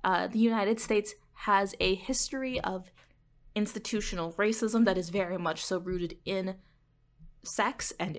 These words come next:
in gender, uh, including the Chinese Exclusion Act, which was,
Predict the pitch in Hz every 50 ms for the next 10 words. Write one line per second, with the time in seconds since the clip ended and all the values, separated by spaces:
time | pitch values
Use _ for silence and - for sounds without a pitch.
0 | - - - 175 - 87 - - 226 226 247 247 240 262 247 240 156 - - -
1 | - - - - - - _ _ - 180 165 160 - - - - - - 233 233
2 | 233 - 320 339 339 339 320 294 285 285 262 - - 233 208 220 247 269 269 254
3 | 240 - 214 - - - - 262 277 254 254 226 - - 190 185 185 185 - -
4 | _ _ _ _ _ _ 202 220 240 233 - 269 262 240 233